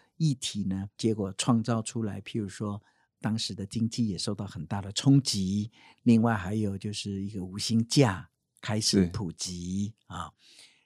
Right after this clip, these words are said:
Speaker 1: 那么过去我们大家说，哇，这个产业界会导致这么大的一个冲击，可能有一些是环保的问题啦，或者是社会面的问题啦，军事冲突的问题，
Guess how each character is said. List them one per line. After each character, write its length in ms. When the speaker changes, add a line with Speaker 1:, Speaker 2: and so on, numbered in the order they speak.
Speaker 1:
那 120
么 120
过 180
去 180
我 100
们 180
大 100
家 140
说， 440
哇， 340
这 180
个 340
产 200
业 160
界 300
会 260
导 260
致 460
这 180
么 220
大 260
的 160
一 160
个 180
冲 260
击， 200
可 140
能 120
有 160
一 40
些 140
是 140
环 260
保 180
的 120
问 280
题 320
啦， 540
或 240
者 160
是 360
社 200
会 140
面 240
的 140
问 260
题 260
啦， 220
军 320
事 280
冲 340
突 200
的 140
问 280
题， 300